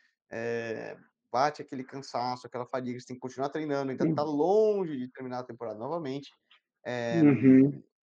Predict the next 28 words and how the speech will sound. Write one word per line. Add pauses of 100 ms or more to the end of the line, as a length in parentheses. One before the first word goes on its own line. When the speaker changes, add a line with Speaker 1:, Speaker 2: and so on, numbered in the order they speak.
(280)
Speaker 1:
você
acaba
pegando
um
cansaço,
né, (260)
você
dá
uma
saturada
da
bicicleta
novamente.
Então,
pra
mim,
eu
aprendi (160)
isso. (480)
Pelo
menos
uns
quinze
dias
sem
tocar
na
bicicleta,